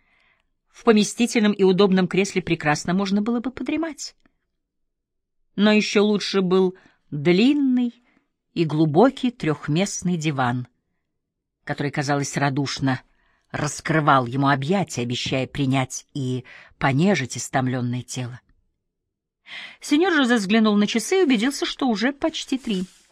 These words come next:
И, видя, как поздно уже, и даже не сетуя, что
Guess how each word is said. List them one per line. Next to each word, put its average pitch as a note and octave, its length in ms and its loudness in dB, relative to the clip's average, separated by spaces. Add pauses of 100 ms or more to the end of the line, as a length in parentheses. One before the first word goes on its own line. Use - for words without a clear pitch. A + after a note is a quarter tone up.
(520)
И, D#3+ 160 0
видя, G3 320 0
как - 240 -4
поздно C4 460 2
уже, A3+ 300 2 (380)
и - 80 -4
даже D4 260 6
не B3 180 10
сетуя, D#4+ 600 4
что C4+ 320 -2